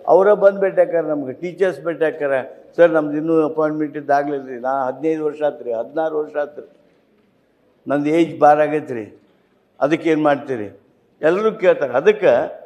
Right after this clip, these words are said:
ನಮ್ಮ ಲಾ ಸೆಕ್ರೆಟರಿ, ಡಿ ಪಿ ಆರ್ ಸೆಕ್ರೆಟರಿ, ಪಾರ್ಲಿಮೆಂಟರಿ ಸೆಕ್ರೆಟರಿ, ಒಬ್ಬ ಅನುಭವಸ್ಥ ಸಿಂಡಿಕೇಟ್ ಮೆಂಬರ್, ಈ ನಾಲ್ಕು ಜನರದು ಒಂದು ಸಮಿತಿ ಮಾಡ್ತೀನಿ. ಇವ್ರಿಗೆ ಈಗೇನು ಸೇವೆ ಮಾಡ್ತಾ ಇದ್ದಾರೆ,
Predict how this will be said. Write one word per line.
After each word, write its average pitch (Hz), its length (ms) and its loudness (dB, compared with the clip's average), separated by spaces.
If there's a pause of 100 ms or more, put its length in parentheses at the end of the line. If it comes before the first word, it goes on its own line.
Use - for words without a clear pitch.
(1500)
ನಮ್ಮ 135 240 -2
ಲಾ 139 220 6
ಸೆಕ್ರೆಟರಿ, 175 760 -6
ಡಿ 143 280 -12
ಪಿ 165 220 -8
ಆರ್ 165 180 -2
ಸೆಕ್ರೆಟರಿ, 165 960 -14 (640)
ಪಾರ್ಲಿಮೆಂಟರಿ 156 600 0
ಸೆಕ್ರೆಟರಿ, 156 560 -10
ಒಬ್ಬ 147 320 -2
ಅನುಭವಸ್ಥ 160 680 -4
ಸಿಂಡಿಕೇಟ್ 147 680 -10
ಮೆಂಬರ್, 131 320 -6 (180)
ಈ 123 120 -10
ನಾಲ್ಕು 127 560 -8
ಜನರದು 147 540 -10
ಒಂದು 127 260 -12
ಸಮಿತಿ 131 440 -14
ಮಾಡ್ತೀನಿ. 104 420 -18 (680)
ಇವ್ರಿಗೆ 202 480 0
ಈಗೇನು 185 460 -2 (460)
ಸೇವೆ 185 240 2
ಮಾಡ್ತಾ 151 380 -2
ಇದ್ದಾರೆ, 147 640 -2